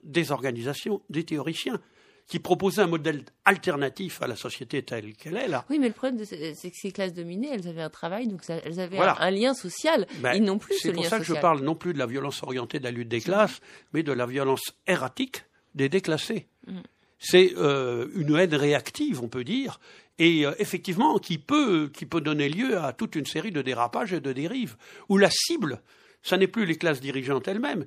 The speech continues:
Speaker 1: ça peut être même des gens, euh, comme dirait un de mes amis, euh, finalement, on incite les moins,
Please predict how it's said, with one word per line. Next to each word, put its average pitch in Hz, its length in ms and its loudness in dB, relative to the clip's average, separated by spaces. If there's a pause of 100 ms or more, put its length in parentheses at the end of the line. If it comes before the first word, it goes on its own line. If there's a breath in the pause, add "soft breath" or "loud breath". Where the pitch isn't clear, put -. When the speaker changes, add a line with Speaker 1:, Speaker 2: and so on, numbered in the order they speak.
(160 loud breath)
Speaker 1:
ça 247 160 4
peut 240 140 0
être 226 140 -2
même 269 200 2
des 180 160 0
gens, 254 320 -2 (440 soft breath)
euh, 175 120 2
comme 185 160 2
dirait 160 480 0
un 135 240 -4
de 151 60 -2
mes 139 200 -2
amis, 214 400 2
euh, 147 80 2
finalement, 175 580 2 (200 loud breath)
on 180 200 8
incite 233 600 4 (380 soft breath)
les 160 140 8
moins, 196 240 8